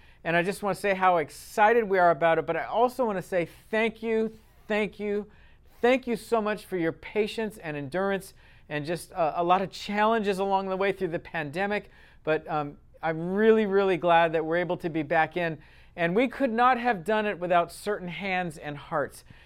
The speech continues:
Um, I just wanna make mention to, um, uh, many folks that were part of our volunteer teams over the past year at Missionville Christian Church. As you know, we had services outdoors,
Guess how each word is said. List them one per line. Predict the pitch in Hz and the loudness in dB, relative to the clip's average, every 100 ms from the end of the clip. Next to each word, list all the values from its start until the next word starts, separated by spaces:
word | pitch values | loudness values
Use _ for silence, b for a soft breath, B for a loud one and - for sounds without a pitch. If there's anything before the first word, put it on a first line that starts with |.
| b b | b b
Um, | 151 156 | -4 -2
I | 170 220 | -2 -2
just | 269 | 0
wanna | 277 247 | -2 0
make | 226 185 | 0 -2
mention | 180 202 214 220 175 | -2 -2 -2 -4 -6
to, | - 185 175 170 | -6 -4 -2 -4
um, | - 156 147 135 b b b b | -4 -6 -6 -14 b b b b
uh, | 156 147 139 | -2 0 0
many | 160 170 220 | -4 -2 -2
folks | 220 208 190 - | -2 -2 -2 -2
that | 175 165 | -2 0
were | 170 | -2
part | - 180 185 | 0 0 0
of | 165 | 2
our | 165 160 156 127 | 2 2 -2 -4
volunteer | 175 180 170 - 185 | -2 -2 -4 -2 -2
teams | 180 - 156 143 135 | -2 -6 -8 -8 -10
over | 170 147 147 | -8 -6 -4
the | 143 | -6
past | 151 170 156 - | -6 -8 -8 -8
year | 156 151 139 135 b b - | -4 -2 -2 -6 b b -6
at | 170 | -4
Missionville | 185 175 170 | -4 -2 -2
Christian | - 165 160 | -2 -6 -8
Church. | 139 165 139 - | -6 -4 -4 -2
As | 170 147 | -2 -2
you | 170 | -2
know, | 175 | -2
we | 180 180 | -2 -2
had | 160 | -4
services | - 180 175 170 147 - | -4 -4 -4 -8 -12 -2
outdoors, | 165 196 240 165 165 143 156 - | 4 4 2 0 0 0 -2 -10